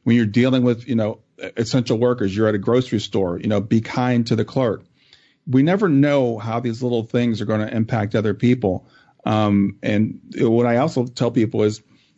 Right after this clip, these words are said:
remember, <laughs> you're gonna have a life review one day, and you're gonna be judging yourself. So every day when you, when you're going through your day, put a little something good in there for yourself when you get to the end.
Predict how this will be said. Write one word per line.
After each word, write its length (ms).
remember, 840
<laughs> 60
you're 140
gonna 140
have 160
a 60
life 280
review 240
one 200
day, 180
and 80
you're 80
gonna 120
be 140
judging 340
yourself. 520
So 540
every 320
day 300
when 160
you, 240
when 140
you're 120
going 320
through 140
your 160
day, 460
put 120
a 20
little 260
something 480
good 180
in 120
there 160
for 120
yourself 480
when 120
you 100
get 160
to 80
the 160
end. 300